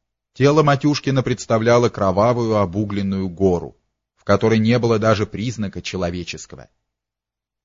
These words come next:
Панфил и Мирон вышли мрачные, торжественные,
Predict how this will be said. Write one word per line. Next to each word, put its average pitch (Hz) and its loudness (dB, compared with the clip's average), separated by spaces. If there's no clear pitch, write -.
Панфил 123 2
и - 4
Мирон 120 4
вышли 110 -4
мрачные, 101 -2
торжественные, 87 -6